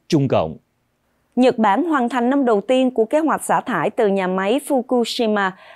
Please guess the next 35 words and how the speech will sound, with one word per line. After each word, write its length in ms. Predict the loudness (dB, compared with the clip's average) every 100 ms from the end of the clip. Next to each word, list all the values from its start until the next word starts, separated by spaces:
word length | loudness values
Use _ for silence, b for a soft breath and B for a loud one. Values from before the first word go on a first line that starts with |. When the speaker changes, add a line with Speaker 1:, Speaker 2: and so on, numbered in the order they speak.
| B
Speaker 2:
Tập 160 | -2 2
đoàn 280 | 2 2 2
Điện 180 | 2 2
lực 220 | 0 0
Tokyo 420 | -2 0 2 2
Holding 400 | 2 2 2 0
Incorporated 840 | -2 -2 -2 0 2 2 2 0 -2 -6
tepco 360 | -6 0 0 2
cho 140 | 0
biết, 220 | 2 0 B B -6
nhà 140 | -2
máy 240 | 0 0 2
điện 240 | 2 2
nguyên 160 | 0 2
tử 180 | 0
số 160 | 2 0
một 300 | 2 0 0
Fukushima 720 | -2 0 -2 0 0 0 2
đã 100 | 0
hoàn 240 | 0 -4 -2
thành 240 | -2 0
đợt 220 | 0 0
thứ 140 | -4 -2
tư 200 | 2 2
xả 300 | 2 0 0 0
nước 140 | -4
thải 180 | -2 -2
phóng 160 | -2 -4
xạ, 360 | -2 -2 -2 -6 B B
đã 200 | -2 -2
qua 260 | -2 0 0
làm 220 | 0 -2
sạch 260 | -2 -4 -2
ra 140 | -2
biển, 300 | 0 0 -2